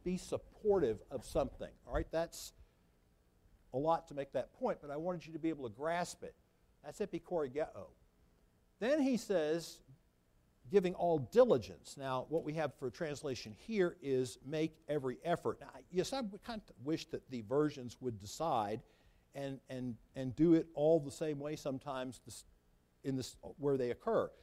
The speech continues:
Because this, this expression actually occurs three times in this chapter.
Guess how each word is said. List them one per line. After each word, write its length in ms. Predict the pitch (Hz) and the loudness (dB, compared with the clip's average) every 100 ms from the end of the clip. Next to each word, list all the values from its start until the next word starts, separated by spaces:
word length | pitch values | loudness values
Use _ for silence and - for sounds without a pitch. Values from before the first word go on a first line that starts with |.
| - - | -20 -14
Because 160 | 196 254 | -8 -8
this, 80 | - | -6
this 300 | 247 262 - - | -8 -8 -10 -16
expression 520 | - - 240 247 - | -16 -6 -4 -4 -6
actually 300 | 165 202 190 | -8 -4 -2
occurs 340 | 151 - 156 - | -2 -2 -2 -2
three 200 | 190 175 | -6 -6
times 360 | - 175 180 | -4 -4 -6
in 100 | 143 | -10
this 140 | 131 - | -12 -10
chapter. 440 | 185 175 - 78 | -8 -8 -10 -16